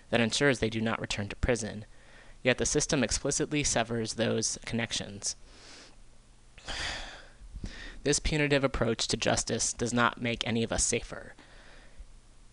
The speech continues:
It buries families deeper in debt and desperation, condemning future generations to poverty, trauma, and an increased likelihood for incarceration themselves.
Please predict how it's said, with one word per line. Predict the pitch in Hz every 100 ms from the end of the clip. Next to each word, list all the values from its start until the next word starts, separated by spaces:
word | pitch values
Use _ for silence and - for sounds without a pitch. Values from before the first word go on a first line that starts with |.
| - - -
It | 127 -
buries | 127 139 139
families | - 127 120 117 110
deeper | - 123 131 135
in | 113 110
debt | 110 110 -
and | 110
desperation, | 113 - 113 98 110 - 110 107 - -
condemning | 127 120 113 107
future | 143 135 135
generations | 139 131 117 117 - 113 -
to | -
poverty, | - 123 135 135 131 135 - -
trauma, | - 127 113 113 110 - -
and | 113 110
an | -
increased | 117 123 131 -
likelihood | 123 123 110 104 107 -
for | 113
incarceration | 107 - 113 - 113 110 110
themselves. | 107 - 113 101 110 104